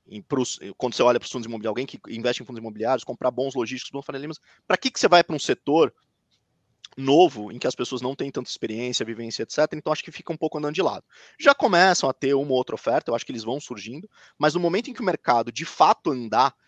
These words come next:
então, que a gente voltar a ter novas emissões em um grande patamar, et cetera, o que vai acontecer? Esses fundos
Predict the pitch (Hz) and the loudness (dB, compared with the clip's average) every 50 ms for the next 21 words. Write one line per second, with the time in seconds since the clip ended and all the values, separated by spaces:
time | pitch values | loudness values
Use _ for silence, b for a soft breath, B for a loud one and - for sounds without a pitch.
0 | _ _ _ - 123 - 135 143 147 - 139 135 135 - - 147 175 - - 151 | _ _ _ -10 -6 -4 -4 -4 -4 -2 -2 -2 0 4 6 6 6 6 4 0
1 | 139 135 127 123 117 120 113 110 - - 117 117 110 117 110 107 110 110 107 - | 0 0 0 -2 -4 -6 -8 -8 -8 -10 -10 -10 -10 -10 -10 -10 -10 -10 -10 -12
2 | - - 104 101 101 104 104 101 - - - 147 139 - - 113 - - 156 170 | -12 -10 -8 -8 -8 -6 -8 -8 -8 -2 -2 -2 -2 -2 -4 -10 -10 -8 -8 -6
3 | 170 156 160 - - - - - - - - - - - - 165 202 233 220 - | -6 -8 -8 -10 -8 -8 -8 -8 -6 -8 -8 -8 -10 -10 -8 -10 -10 -8 -10 -12
4 | - - | -14 -14